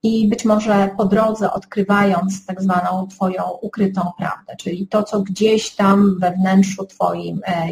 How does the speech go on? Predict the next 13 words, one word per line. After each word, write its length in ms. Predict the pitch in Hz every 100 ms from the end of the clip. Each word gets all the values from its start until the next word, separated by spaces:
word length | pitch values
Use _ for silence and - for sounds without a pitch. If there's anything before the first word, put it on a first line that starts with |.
| 175
jest, 460 | 175 247 - _ _ _ -
a 80 | 220
jednocześnie 840 | 226 214 208 220 214 - 208 208
w 60 | 196
rezultacie 800 | 196 196 190 196 190 190 190 -
ucząc 400 | 202 - 190 190
się 240 | - 180 180
kochać 720 | 175 - - 196 - - _ 208
i, 380 | 190 185 196
i 40 | 196
być 220 | 185 -
kochaną. 560 | - 156 - - 196 - _
Świadomie 760 | - - 202 196 208 190 -